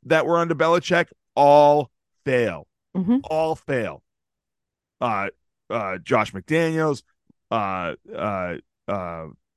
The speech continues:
Speaker 1: uh, Matt Patricia. Then you have, um, fucking, uh, what's his name? Romeo Car-, Carmel or Carnell or whatever his name was,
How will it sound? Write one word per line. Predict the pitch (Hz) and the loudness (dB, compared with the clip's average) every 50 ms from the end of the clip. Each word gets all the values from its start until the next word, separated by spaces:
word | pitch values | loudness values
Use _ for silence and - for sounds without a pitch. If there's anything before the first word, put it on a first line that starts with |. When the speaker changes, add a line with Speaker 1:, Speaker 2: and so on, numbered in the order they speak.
| _ _ - 67 | _ _ -18 -16
Speaker 1:
uh, | 71 90 95 85 80 80 | -14 -14 -14 -14 -14 -10
Matt | 87 110 104 98 | -8 -8 -8 -8
Patricia. | - - - - 175 175 160 - - 160 151 147 143 120 _ _ _ _ _ - | -10 -10 -6 -2 0 0 0 0 2 2 4 2 2 0 _ _ _ _ _ -8
Then | 127 117 113 | -6 -4 -4
you | 113 104 | -4 -4
have, | 104 110 104 104 101 90 - _ - | -4 -4 -2 -2 -4 -6 -8 _ -10
um, | - 107 107 98 95 95 90 87 - _ _ _ _ _ _ - | -6 -4 -2 -2 -2 -4 -8 -10 -14 _ _ _ _ _ _ -4
fucking, | 117 113 - - 104 101 104 101 104 - - 73 - - | -4 -4 -4 -4 -8 -8 -8 -12 -14 -14 -16 -12 -10 -8
uh, | - 117 107 101 | -8 -6 -6 -6
what's | 101 107 131 135 - | -6 -4 -4 -4 -4
his | 143 135 135 | -6 -6 -4
name? | 147 135 120 | -4 -4 -2
Romeo | 107 113 123 131 127 127 123 117 113 | -2 0 0 2 2 2 2 2 2
Car-, | 98 _ - - 113 92 - - - - _ | 2 _ -4 -2 -2 -2 -2 -4 -14 -20 _
Carmel | - 120 110 101 101 117 135 147 147 143 143 143 - | -6 -4 -2 -2 0 0 0 2 2 2 2 0 -2
or | - 113 110 104 104 101 92 - _ - | -2 -4 -2 -2 -4 -6 -8 -10 _ -12
Carnell | - 117 110 107 110 123 135 139 135 135 | -8 -6 -4 -2 -2 0 0 0 0 0
or | 131 117 | 0 0
whatever | 110 113 123 120 123 127 | -2 -2 -2 -2 -2 -4
his | 123 113 | -4 -4
name | 113 127 123 120 120 | -6 -8 -8 -6 -6
was, | 120 120 120 117 113 - | -6 -6 -6 -6 -8 -10